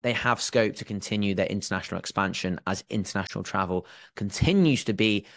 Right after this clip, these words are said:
what I see a priority for consumers. And finally, the frequent flyer program. Arguably, its fle-, frequent flyer program is one of the strongest in the world,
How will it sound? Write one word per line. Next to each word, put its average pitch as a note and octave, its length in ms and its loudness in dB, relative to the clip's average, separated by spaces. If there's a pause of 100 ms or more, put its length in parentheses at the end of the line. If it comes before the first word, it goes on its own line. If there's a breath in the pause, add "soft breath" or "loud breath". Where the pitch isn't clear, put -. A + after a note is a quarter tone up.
(200 loud breath)
what F2 240 -2
I A#2 180 6
see F#2 360 0
a F2+ 60 -4
priority F2 720 -2
for E2+ 380 -2
consumers. D#2+ 720 -6 (240 soft breath)
And G#2 100 0
finally, C3 440 4
the A#2 100 -2
frequent A2 720 -2
flyer F#2 500 2
program. F2 720 -2
Arguably, C#3 600 6 (240 loud breath)
its A#2 160 2
fle-, C#3+ 320 2
frequent C#3 420 2
flyer B2+ 220 6
program B2 420 2
is A2 140 -6
one A#2+ 100 0
of A2+ 120 -4
the A#2+ 60 -6
strongest B2 800 0 (140)
in A2+ 400 -2
the G#2+ 160 0
world, A#2 560 6